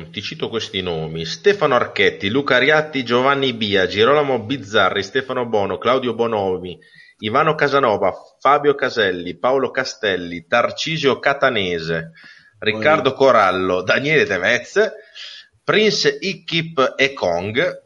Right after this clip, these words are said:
Speaker 1: Andrea Federici, Luigi Giandomenico, Roberto Goretti, Vito La Salandra, Stefan Machiua, eh, Mifta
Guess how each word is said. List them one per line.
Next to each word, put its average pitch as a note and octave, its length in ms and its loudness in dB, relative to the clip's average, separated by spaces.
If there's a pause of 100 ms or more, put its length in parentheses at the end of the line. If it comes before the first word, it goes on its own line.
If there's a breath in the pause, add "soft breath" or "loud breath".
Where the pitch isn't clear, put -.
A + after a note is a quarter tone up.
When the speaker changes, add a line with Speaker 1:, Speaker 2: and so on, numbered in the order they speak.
(120)
Speaker 1:
Andrea B2+ 460 2
Federici, A#2 760 0
Luigi B2 360 -2
Giandomenico, C3 840 0
Roberto C#3 500 2
Goretti, D#3+ 600 0
Vito A#2 580 -6
La B2 220 0
Salandra, F#2 880 0 (440 soft breath)
Stefan D3 460 -2
Machiua, G2 880 -2 (840 loud breath)
eh, F#2+ 300 2
Mifta D#3+ 880 -2